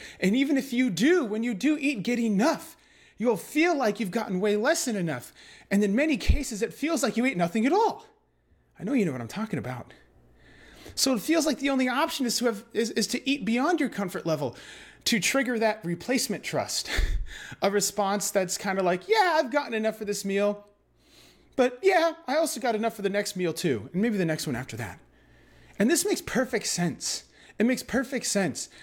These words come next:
Show your sophisticated internal regulation strategies some respect, and you'll benefit immensely. Doctor Kashi promises, <laughs> promises. When you have restricted and or erratic and or chaotic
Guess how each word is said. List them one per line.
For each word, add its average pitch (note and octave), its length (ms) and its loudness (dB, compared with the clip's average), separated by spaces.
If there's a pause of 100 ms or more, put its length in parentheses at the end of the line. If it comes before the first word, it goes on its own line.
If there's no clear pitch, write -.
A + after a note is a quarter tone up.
(300)
Show A#3+ 300 2
your G4+ 160 6
sophisticated C4+ 880 -2
internal B3+ 440 0
regulation G#3 540 0
strategies F#3 540 -2
some F#3+ 160 -2
respect, F#3 480 0 (260)
and F3+ 100 0
you'll D4 120 2
benefit G#3+ 500 -2
immensely. F3 600 0 (220)
Doctor A3 260 0
Kashi F3+ 340 -6
promises, - 680 -4 (280)
<laughs> - 60 -14
promises. F3 640 -4 (560)
When A3 160 2
you D#4+ 100 2
have C4+ 220 -2
restricted C#4+ 500 -2
and G#3+ 220 -2
or F#3+ 160 0
erratic C4+ 520 0 (180)
and E3+ 140 -6
or D3+ 100 -6
chaotic C4 560 0